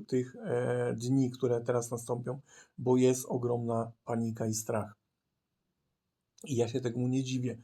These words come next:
moi drodzy. E, sam odczuwam, e, lekkie drżenie nóg, kiedy pomyślę, że Putin ma zakusy, e, ataku na kraje bałtyckie, a później Polskę i Rumunię, a więc, e, no, trzeba sobie z tego zdawać sprawę.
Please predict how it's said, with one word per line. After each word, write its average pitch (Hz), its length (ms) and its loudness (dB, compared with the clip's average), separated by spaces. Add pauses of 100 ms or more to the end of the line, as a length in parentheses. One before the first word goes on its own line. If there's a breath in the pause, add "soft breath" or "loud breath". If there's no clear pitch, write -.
(200 loud breath)
moi 123 180 4
drodzy. 113 320 -2 (460 soft breath)
E, 113 360 2
sam 143 360 6
odczuwam, 131 640 0 (160)
e, 120 180 2
lekkie 127 340 2
drżenie 131 360 0
nóg, 127 240 0
kiedy 117 380 0 (180)
pomyślę, 127 400 2
że 120 140 0
Putin 120 440 -4 (200)
ma 123 140 4
zakusy, 123 580 -2 (200)
e, 113 500 0
ataku 127 480 0 (300 loud breath)
na 117 140 0
kraje 123 320 4
bałtyckie, 117 560 0
a 110 60 0
później 113 360 -2
Polskę 117 360 -4
i 117 60 0
Rumunię, 113 460 -2 (320 loud breath)
a 110 160 -2
więc, 120 420 -2
e, 120 500 0
no, 131 100 -2
trzeba 127 380 2
sobie 123 280 0
z - 80 -10
tego 117 200 -4
zdawać 113 400 -2 (100)
sprawę. 120 520 0